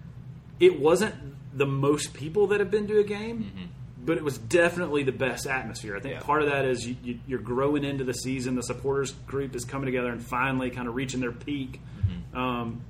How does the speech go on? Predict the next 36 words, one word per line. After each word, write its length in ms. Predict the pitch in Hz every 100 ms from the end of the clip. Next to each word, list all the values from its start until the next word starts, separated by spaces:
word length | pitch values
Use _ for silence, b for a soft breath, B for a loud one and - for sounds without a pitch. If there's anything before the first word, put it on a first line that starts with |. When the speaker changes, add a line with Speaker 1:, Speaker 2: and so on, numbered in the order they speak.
| - -
Speaker 1:
but 100 | 160
just 140 | 214
talk 160 | 254 240
to 60 |
me 100 | 233
from 200 | 190 147
y'all's 460 | 131 123 131 135 127
perspective 800 | - 110 - 110 - 104 101 98 B B B -
on 480 | 117 120 117 113 113 113
that 180 | 127 -
final 320 | 123 123 123
game, 280 | 117 113 110
what, 280 | 131 151
what 200 | 123 143
it 100 | 160
felt 300 | - 139 135
like 400 | 120 110 107 - - - - - - -
just, 340 | 117 123 - 127
just 220 | 123 123
as 160 | 113 110
you 80 |
guys 220 | 127 117 113
show 200 | 127 120
up. 120 | 120
And, 100 | 123
and 160 | - -
again, 540 | 139 135 156 156 127 - - -
probably 400 | 208 285 160 139
not 320 | 147 156 131
really 360 | 123 180 170
knowing 480 | 127 135 135 127 131 -
what 340 | 127 135 156 - -
all 240 | 147 147
to 180 | 139 135
expect 680 | 123 - - 170 170 131 110
Speaker 2:
Yeah. 160 | 92